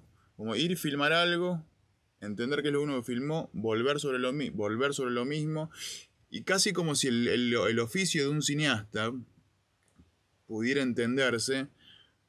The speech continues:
como, como si uno, digamos, es decir, filmar es un poco parecido a mirar, ¿no? En un punto es, es exactamente lo mismo. Y casi como si uno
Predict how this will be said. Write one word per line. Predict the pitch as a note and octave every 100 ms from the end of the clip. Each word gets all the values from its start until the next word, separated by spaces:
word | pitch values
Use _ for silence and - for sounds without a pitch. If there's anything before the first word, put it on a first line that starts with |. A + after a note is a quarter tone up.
| _ _ _ _ _ _ _
como, | - A#2+ A#2+ A#2+ A#2+ - -
como | - A#2+
si | B2 F#3
uno, | G3 F3+ - _ _ -
digamos, | C3 B2+
es | D#3
decir, | E3 D3+ D#3 -
filmar | - D#3+ G3 A3
es | G3+
un | C#3+
poco | C3+ C#3+
parecido | C3 A#2+ A2+ C3 C3 A2+
a |
mirar, | A2+ C3 G2+ E2 D#2+
¿no? | F2 B2+ B2+ F2 - -
En | E2
un | G2+
punto | A2 B2 G#2+
es, | F2 - - _ -
es | F#2 G#2
exactamente | F2+ G2+ E2 E2 E2+
lo | D#2+
mismo. | D#2 D2+ D2 - _ _ - - - - _ _ _ _ _ _ _ -
Y | G#2+
casi | A2+ C#3 E3+
como | C#3+ D3
si | C#3+ F#3
uno | F#3+ D#3+